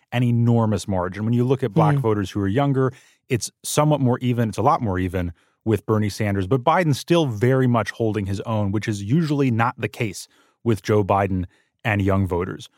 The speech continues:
Speaker 1: We also saw higher turnout, higher participation in the Democratic primary among suburban moderate white voters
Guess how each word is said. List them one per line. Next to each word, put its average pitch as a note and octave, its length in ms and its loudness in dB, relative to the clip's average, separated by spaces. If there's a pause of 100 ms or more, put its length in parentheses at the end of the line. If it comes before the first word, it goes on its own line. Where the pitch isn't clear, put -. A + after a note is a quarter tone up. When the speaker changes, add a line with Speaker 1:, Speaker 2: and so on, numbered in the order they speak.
(180)
Speaker 1:
We C#3+ 160 4
also G3+ 300 2
saw D#3 200 2
higher C3+ 480 0
turnout, C3 520 0
higher C3+ 420 0 (300)
participation B2+ 920 0
in G#2+ 460 -2 (280)
the A2 60 -2
Democratic A2 640 0
primary G#2 640 0
among G2+ 480 0 (240)
suburban B2 680 0
moderate G#2+ 440 2
white A2 320 2
voters F#2+ 560 -2